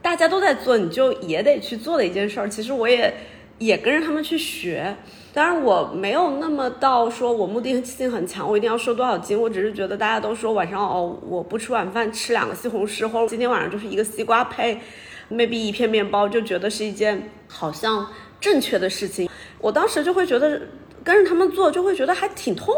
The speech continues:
苦的，好像每次都觉得吃不饱。然后有时候到了晚上的时候，就会一下子就觉得好饿啊，到了半夜可能十点来钟、十一点钟，那不行，吃个泡面吧。就会突然会有一些觉得自己好像没控制好自己，自己是不是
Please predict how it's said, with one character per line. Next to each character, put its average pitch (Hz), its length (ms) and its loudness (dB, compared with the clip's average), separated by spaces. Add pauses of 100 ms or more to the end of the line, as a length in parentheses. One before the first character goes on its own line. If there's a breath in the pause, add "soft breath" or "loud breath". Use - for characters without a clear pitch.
苦 208 160 -6
的， 151 320 2
好 - 80 0
像 370 160 -2 (100)
每 247 140 -2
次 359 140 -10
都 453 120 -2
觉 302 80 -4
得 349 80 0
吃 415 200 -2
不 440 140 0
饱。 - 380 -2 (560 loud breath)
然 220 120 -2
后 349 140 0
有 262 140 4
时 226 100 -6
候 311 160 0
到 330 200 4
了 320 100 6
晚 208 320 2
上 254 200 -2
的 262 100 -2
时 202 120 -6
候， 220 140 -4
就 240 120 -6
会 247 160 -2
一 - 60 -4
下 247 180 -2
子 226 120 -8
就 233 140 -6
觉 208 60 -6
得 233 80 -4
好 180 320 -10
饿 247 160 -2
啊， 190 180 0 (320)
到 240 140 -2
了 226 100 0
半 262 220 -2
夜 262 140 -2
可 208 120 -8
能 175 160 -6
十 202 160 -8
点 233 140 2
来 180 120 0
钟、 214 140 -2
十 214 180 -6
一 226 80 -4
点 214 160 0
钟， 180 140 -6 (340 loud breath)
那 247 100 0
不 247 120 -2
行， 202 180 -2
吃 240 180 -4
个 247 60 2
泡 247 180 0
面 240 180 2
吧。 135 200 0 (460 loud breath)
就 415 100 2
会 427 180 0
突 - 140 -2
然 349 140 2
会 349 220 -2
有 185 120 2
一 190 40 0
些 247 200 -2 (200)
觉 202 120 0
得 269 140 2
自 294 100 -6
己 247 140 0
好 185 180 -2
像 247 280 -2 (440 loud breath)
没 202 320 -2
控 427 300 0
制 269 100 2
好 180 180 -2
自 226 180 -6
己， 196 120 -10
自 208 180 -12
己 226 120 -6
是 240 160 -6
不 220 100 -8
是 226 380 -4